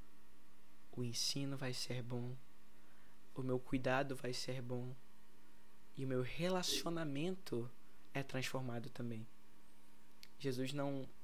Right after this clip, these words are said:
dá um ensino incrível, chega com comida, dá a comida pra cada um e pronto, vão pra casa,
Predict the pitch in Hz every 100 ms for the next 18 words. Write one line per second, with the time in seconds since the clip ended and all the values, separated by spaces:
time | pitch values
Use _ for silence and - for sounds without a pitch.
0 | - 139 135 143 143 139 135 - - 143
1 | 135 135 - 156 175 175 175 170 - -
2 | - - - 151 147 143 139 - 135 151
3 | 170 156 160 - - - - 139 135 139
4 | - 139 135 - 127 - 131 127 131 151
5 | 170 - - 143 - 123 123 - 135 -
6 | 131 - 131 131 131 131